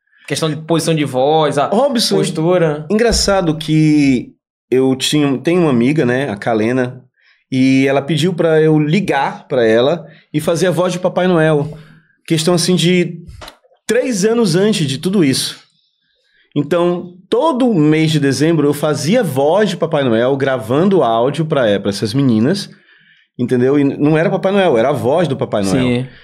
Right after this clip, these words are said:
Speaker 2: Então eu criei uma voz pro meu Papai Noel e tudo, né? E assim que começou, quando eu tava lá sendo Papai Noel, o frio foi imediato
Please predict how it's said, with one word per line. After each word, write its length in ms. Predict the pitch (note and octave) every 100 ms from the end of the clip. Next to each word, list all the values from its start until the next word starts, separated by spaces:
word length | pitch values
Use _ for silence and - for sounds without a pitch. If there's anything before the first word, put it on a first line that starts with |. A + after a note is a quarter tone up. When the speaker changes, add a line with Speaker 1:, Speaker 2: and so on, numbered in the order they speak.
| - A#2+
Speaker 2:
Então 200 | C#3+ D3+
eu 120 | D#3
criei 500 | D#3+ G#3+ D#3 G3 F#3+
uma 180 | C#3 C3
voz 360 | A2 A2+ A2+
pro 120 | -
meu 160 | A2+ G#2+
Papai 300 | A2 - G2+
Noel 500 | C3 C#3+ C3 B2+ A#2+
e 60 | A#2+
tudo, 460 | A#2+ G2+ - G2 - - - - - -
né? 360 | G2+ A2 A#2+ A#2+ - _ - - -
E 400 | B2+ C3+ C#3 D3
assim 320 | D#3 - G3+
que 160 | G#3 A#3
começou, 560 | A#3+ A#3+ - G#3+ E3 C3 -
quando 340 | D3 F#3 E3
eu 80 | E3
tava 300 | D#3 C3+ B2
lá 420 | A#2+ C#3+ E3+ A2+
sendo 380 | - - D3+ E3
Papai 240 | D3+ C3
Noel, 240 | A2+ C3 D3
o 60 |
frio 440 | C3+ - - C3 D#3+
foi 300 | E3 D#3+ F3
imediato 960 | D#3 G3 G#3 D#3+ A#2 B2+ - E3 E3+